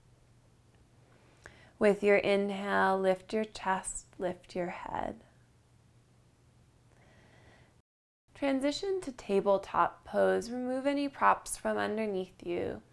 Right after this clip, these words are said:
and set your hands and your knees on the mat for cat-cow Bidalasana. Curl your toes under, and as you inhale, drop your belly,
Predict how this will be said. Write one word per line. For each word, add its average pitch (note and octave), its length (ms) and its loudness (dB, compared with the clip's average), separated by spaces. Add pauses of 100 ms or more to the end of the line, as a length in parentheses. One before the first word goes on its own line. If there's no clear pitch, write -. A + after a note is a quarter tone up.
(540)
and A#3 160 0
set - 180 2
your D4+ 160 0
hands G#3+ 460 2
and A3 180 2
your G#3 160 2
knees F#3 380 2
on F#3 180 4
the F3+ 60 0
mat D#3+ 400 2 (100)
for G3 120 -6
cat-cow F3 840 2
Bidalasana. - 1080 0 (800)
Curl C4+ 240 4
your F4+ 200 0
toes A#3 440 2 (100)
under, F3+ 500 -2 (100)
and A#3+ 160 -2
as A3 180 4
you A3 100 -2
inhale, A#3 520 2
drop G#3+ 520 2
your D#4+ 140 0
belly, G3 540 8